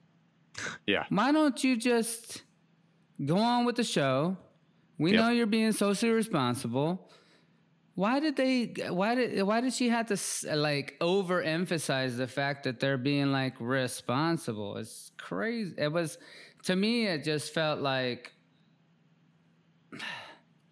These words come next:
Speaker 2: it disingenuous.
Speaker 1: Hmm. I feel like that's the case with a lot of celebrities nowadays. I mean, especially, I mean, if you're, you're younger and you grew up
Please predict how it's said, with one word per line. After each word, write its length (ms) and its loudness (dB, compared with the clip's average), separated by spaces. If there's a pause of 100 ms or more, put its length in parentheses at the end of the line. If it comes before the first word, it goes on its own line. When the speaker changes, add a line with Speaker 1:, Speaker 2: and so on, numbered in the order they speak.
(840)
Speaker 2:
it 160 -4
disingenuous. 960 0 (460)
Speaker 1:
Hmm. 140 -8 (920)
I 540 -14
feel 100 4
like 160 4
that's 240 2
the 60 0
case 280 4
with 320 0 (1600)
a 80 2
lot 240 4
of 120 2
celebrities 560 -2
nowadays. 540 -4 (100)
I 60 -8
mean, 320 -8 (1900)
especially, 460 0
I 60 0
mean, 120 4
if 120 -2
you're, 160 2
you're 200 0
younger 400 2
and 120 -4
you 60 -6
grew 300 2
up 200 2